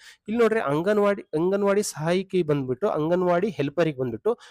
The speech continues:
ಅವರು ಎಸ್ ಎಸ್ ಎಲ್ ಸಿನ ಓದಿರ್ಬೇಕಾಗತ್ತೆ. ಅವ್ರನ್ನ ನಾನು ಏಜ್ ಹೇಳ್ದಂಗೆ ಹದಿನೆಂಟು, ಹತ್ತೊಂಬತ್ತರಿಂದ ಮೂವತ್ತೈದು ವರ್ಷದ ಒಳಗಡೆ ಇರ್ಬೇಕಾಗತ್ತೆ. ಇಲ್ಲಿ ಏನಂತಂದ್ರೆ ಅವರು ಕನ್ನಡ ಮತ್ತೆ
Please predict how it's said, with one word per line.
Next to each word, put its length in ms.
ಅವರು 340
ಎಸ್ 220
ಎಸ್ 140
ಎಲ್ 100
ಸಿನ 240
ಓದಿರ್ಬೇಕಾಗತ್ತೆ. 720
ಅವ್ರನ್ನ 360
ನಾನು 160
ಏಜ್ 220
ಹೇಳ್ದಂಗೆ 680
ಹದಿನೆಂಟು, 680
ಹತ್ತೊಂಬತ್ತರಿಂದ 640
ಮೂವತ್ತೈದು 480
ವರ್ಷದ 320
ಒಳಗಡೆ 400
ಇರ್ಬೇಕಾಗತ್ತೆ. 960
ಇಲ್ಲಿ 360
ಏನಂತಂದ್ರೆ 540
ಅವರು 440
ಕನ್ನಡ 320
ಮತ್ತೆ 640